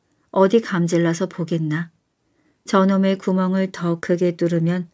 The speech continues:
쌀이 한꺼번에 많이 쏟아지겠지."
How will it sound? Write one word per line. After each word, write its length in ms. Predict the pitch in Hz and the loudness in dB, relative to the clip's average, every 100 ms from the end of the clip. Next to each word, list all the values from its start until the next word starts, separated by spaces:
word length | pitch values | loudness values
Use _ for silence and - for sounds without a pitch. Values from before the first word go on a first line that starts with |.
| _ _ _ _ | _ _ _ _
쌀이 360 | - - 208 214 | -6 2 4 4
한꺼번에 640 | 202 202 196 185 185 190 | 2 -2 -2 -2 0 -2
많이 340 | 190 160 156 160 | -2 -2 -2 -4
쏟아지겠지." 1000 | 170 170 180 170 185 180 - 180 175 | -2 -2 -2 -2 -2 -4 -4 -6 -6